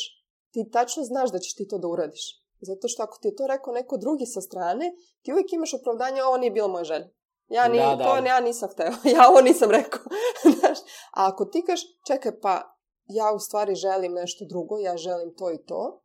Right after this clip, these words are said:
Speaker 1: e, onda si ti garantovan,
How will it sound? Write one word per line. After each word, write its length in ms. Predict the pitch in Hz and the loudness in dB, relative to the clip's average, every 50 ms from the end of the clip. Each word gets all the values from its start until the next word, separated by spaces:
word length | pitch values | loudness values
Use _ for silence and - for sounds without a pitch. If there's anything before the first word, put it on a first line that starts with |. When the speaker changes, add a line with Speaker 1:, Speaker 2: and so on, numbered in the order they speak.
| _ _ _ _ _ _ _ _ _ _ _ _ _ _ - | _ _ _ _ _ _ _ _ _ _ _ _ _ _ -2
Speaker 1:
e, 200 | 214 190 170 - - _ _ _ _ _ _ _ _ _ - | -2 -2 -2 -4 -8 _ _ _ _ _ _ _ _ _ 0
onda 300 | 208 226 247 254 262 233 | 2 2 4 4 2 0
si 260 | 240 - - 190 - - | 0 -4 -14 -16 -14 -10
ti 140 | 220 196 | -10 -8
garantovan, 640 | 160 202 190 180 185 185 180 180 180 160 156 151 139 | -6 -4 -2 -2 -2 -4 -6 -8 -10 -12 -12 -12 -14